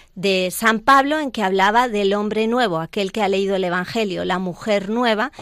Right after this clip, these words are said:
es aquella que ha entendido por fin el Evangelio, y Paulina tiene ahora que reconstruir su vida mirando ya de frente los errores que ha cometido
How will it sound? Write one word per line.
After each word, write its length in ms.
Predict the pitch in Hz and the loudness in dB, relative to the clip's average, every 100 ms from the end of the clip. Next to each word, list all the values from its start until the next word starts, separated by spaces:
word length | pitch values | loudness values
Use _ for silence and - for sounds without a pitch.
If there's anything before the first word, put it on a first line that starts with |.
| - | -10
es 140 | 202 202 | -6 -2
aquella 500 | 208 226 233 262 285 | 0 0 0 0 -2
que 300 | - 226 220 | -2 -2 0
ha 160 | 240 262 | -2 -2
entendido 640 | 254 214 190 185 196 185 | -4 -4 -2 0 0 0
por 160 | 175 180 | -2 -10
fin 240 | - 214 202 | -6 -4 -2
el 140 | 196 | -2
Evangelio, 640 | 220 262 254 285 269 311 370 - - - | 0 -2 -2 -2 0 -2 -6 -12 -20 -8
y 140 | 233 | -4
Paulina 720 | 220 226 233 240 262 247 262 | 2 4 4 2 2 2 2
tiene 260 | 262 214 196 | 0 -4 -2
ahora 320 | 190 190 202 220 | 2 2 2 0
que 220 | 233 208 | -2 -2
reconstruir 840 | 175 190 - 185 175 - 185 202 | -2 -6 -4 -6 -6 -6 -2 -2
su 200 | - 233 | -2 -2
vida 340 | 226 220 226 - - - - | 0 0 -2 -4 -18 -16 -4
mirando 540 | 202 185 190 196 208 | -2 2 2 2 0
ya 420 | 196 196 202 226 | 2 4 4 2
de 180 | 214 190 | -2 -6
frente 800 | - 202 214 214 214 240 262 294 | -6 -2 0 2 0 0 0 0
los 300 | 196 175 175 185 | -2 -4 -4 -6
errores 480 | 170 196 196 185 - | -4 0 0 -2 -4
que 80 | |
ha 60 | 196 | -4
cometido 640 | 233 226 220 262 269 330 | -2 -4 -4 -4 -2 -2